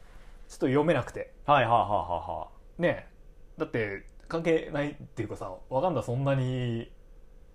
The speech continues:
Speaker 1: 人とぶつからなさそうじゃん。
Speaker 2: そうね。もう孤立主義を貫いてますからね。
Speaker 1: ね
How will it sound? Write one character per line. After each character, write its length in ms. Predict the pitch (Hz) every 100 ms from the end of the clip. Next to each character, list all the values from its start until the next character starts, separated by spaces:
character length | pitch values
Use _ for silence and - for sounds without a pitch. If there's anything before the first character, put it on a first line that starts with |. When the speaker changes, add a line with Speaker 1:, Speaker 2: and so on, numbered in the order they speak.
| - -
Speaker 1:
人 180 | - -
と 100 | 127
ぶ 120 | 107
つ 80 | 110
か 100 | 131
ら 80 | 131
な 140 | 127
さ 120 | 110 117
そ 220 | 104 107
う 20 |
じ 80 | 104
ゃ 40 |
ん。 20 |
Speaker 2:
そ 60 | 92
う 20 |
ね。 240 | 107 90 -
も 100 | 110
う 40 | -
孤 100 | 117
立 200 | 113 120
主 100 | 131
義 120 | 101
を 80 | 87
貫 320 | 98 104 107
い 60 |
て 80 | 95
ま 100 | 85
す 60 | -
か 60 |
ら 60 | 175
ね。 40 |
Speaker 1:
ね 60 | 101